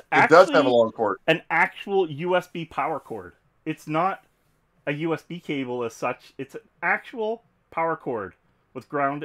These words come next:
Speaker 2: and,
Speaker 1: Yep.
Speaker 2: uh, and positive. That's kinda
Speaker 1: Yep,
Speaker 2: neat.
Speaker 1: that's exactly what that is. That's pretty cool. It's
Speaker 2: Okay.
Speaker 1: interesting that this, that this has got U S B three oh, but that this cord is
Speaker 2: Yeah.
Speaker 1: only U S B two.
Speaker 2: It, it still could be, actually. Uh, you'll notice
Speaker 1: Yeah.
Speaker 2: a lot of newer U S B three Os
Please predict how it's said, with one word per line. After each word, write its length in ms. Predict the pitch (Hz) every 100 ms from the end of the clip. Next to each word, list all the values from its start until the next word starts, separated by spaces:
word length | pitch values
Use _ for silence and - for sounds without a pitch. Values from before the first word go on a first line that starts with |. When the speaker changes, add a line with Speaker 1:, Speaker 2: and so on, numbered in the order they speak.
| -
Speaker 2:
and, 100 | 143
Speaker 1:
Yep. 280 | 156 127 135
Speaker 2:
uh, 60 |
and 260 | 135 135 123
positive. 420 | 131 123 113 92 _ _ -
That's 220 | 127 -
kinda 240 | - 127
Speaker 1:
Yep, 220 | 139 156
Speaker 2:
neat. 60 | 120
Speaker 1:
that's 140 | 113
exactly 440 | 110 - 135 143 135
what 160 | 135
that 180 | 139 127
is. 180 | 127 95
That's 160 | 123 -
pretty 200 | 135 113
cool. 360 | 143 113 - _ _
It's 200 | 127 135
Speaker 2:
Okay. 100 | 233
Speaker 1:
interesting 340 | 240 240 247 196
that 140 | 156 -
this, 200 | 214 _
that 180 | 151 151
this 160 | 208 214
has 120 | 151
got 200 | 190 160
U 100 | 165
S 140 | 151
B 140 | - 143
three 320 | 147 139 143
oh, 320 | 147 104 101 _ _ -
but 140 | 127
that 100 | 127
this 160 | 131 -
cord 480 | 196 214 156 123 131
is 80 |
Speaker 2:
Yeah. 120 | 123 392
Speaker 1:
only 100 | 117
U 120 | 110
S 80 | 107
B 140 | 104
two. 300 | - - -
Speaker 2:
It, 100 | 170 -
it 180 | 190 -
still 220 | - 196
could 220 | 196 175
be, 160 | 180 143
actually. 520 | 139 - 147 143 -
Uh, 340 | 135 123 123
you'll 240 | 127 143 143
notice 320 | 147 123 143
Speaker 1:
Yeah. 40 |
Speaker 2:
a 40 | 139
lot 180 | 143
of 100 | 135
newer 560 | 123 127 143 147 147 147 _ _ _ _
U 160 | 127 143
S 100 | -
B 160 | 139
three 260 | 127 135 131
Os 420 | 127 156 196 -